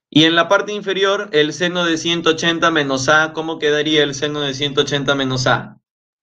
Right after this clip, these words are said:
Por reducción al primer cuadrante, seno de A, perfecto, seno de A. Y esto entre coseno de C. Ahí está.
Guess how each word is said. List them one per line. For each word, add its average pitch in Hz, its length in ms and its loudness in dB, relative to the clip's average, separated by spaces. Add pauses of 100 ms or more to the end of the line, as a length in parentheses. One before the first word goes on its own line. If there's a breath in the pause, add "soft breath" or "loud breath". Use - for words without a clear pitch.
(2750)
Por 131 200 4
reducción 131 520 4
al 143 120 0
primer 135 320 -2
cuadrante, 131 640 0
seno 139 560 0
de 113 200 -4
A, - 340 -12
perfecto, 110 720 0
seno 117 800 2
de - 160 -8
A. 127 200 -12 (920 loud breath)
Y 127 180 6
esto 139 260 0
entre 143 260 -4
coseno 117 480 -6
de 87 120 -10
C. - 260 -12 (540)
Ahí 120 240 0
está. - 340 -14